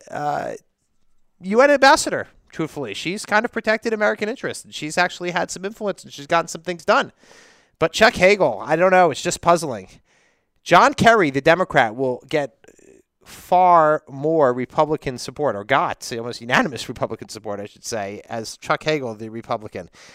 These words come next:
Very, very puzzling politically. What is it exactly that this administration is thinking, and why are they sticking with him?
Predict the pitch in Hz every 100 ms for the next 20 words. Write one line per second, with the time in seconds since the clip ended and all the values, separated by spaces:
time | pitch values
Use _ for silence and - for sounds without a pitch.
0 | _ _ 127 185 240 233 185 190 175 160
1 | 147 135 117 - 135 123 117 107 95 104
2 | 123 170 - 160 160 131 123 - 120 131
3 | 131 - 110 117 123 127 117 107 - 117
4 | - 113 - 131 120 110 107 127 147 160
5 | 139 127 123 - 135 135 117 - 120 151
6 | 143 101